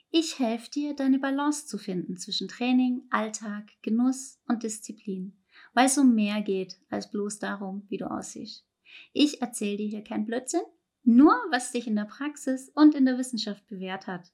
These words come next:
werde ich dir hier so aufbereiten, dass es dir hilft, dich weiterzuentwickeln. Und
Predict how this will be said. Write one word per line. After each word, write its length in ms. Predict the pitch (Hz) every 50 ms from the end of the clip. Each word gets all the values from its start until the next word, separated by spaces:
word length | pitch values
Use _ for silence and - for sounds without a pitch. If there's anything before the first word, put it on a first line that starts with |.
| _ _
werde 220 | - 196 185 185
ich 80 | 190 -
dir 120 | - 214
hier 180 | 180 208 202 190
so 220 | - 208 214 -
aufbereiten, 680 | - 247 254 254 - - 277 - 262 254 262 - 320 330 330 - _ _ - - _ _
dass 160 | - 220 214
es 140 | 220 214 -
dir 120 | - 208
hilft, 560 | 214 214 226 262 294 359 440 - _ _ _ -
dich 180 | 302 - -
weiterzuentwickeln. 1160 | - 220 233 254 247 240 240 - - - 202 196 - - 208 202 - - 190 - - 214 - _ _ _ - - - - - _ _
Und 420 | - - 247 254 254 254 254 254